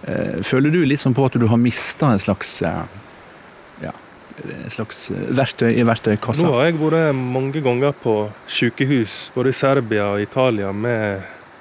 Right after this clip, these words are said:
Speaker 2: maske og visir og full, eh,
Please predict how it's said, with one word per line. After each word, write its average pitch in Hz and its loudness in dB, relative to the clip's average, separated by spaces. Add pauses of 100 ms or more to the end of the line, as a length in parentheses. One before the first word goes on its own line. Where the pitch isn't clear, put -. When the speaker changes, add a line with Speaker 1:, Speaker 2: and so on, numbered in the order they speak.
(140)
Speaker 2:
maske 139 2
og 104 -2
visir 139 2 (220)
og 104 -2
full, 120 0
eh, 104 -2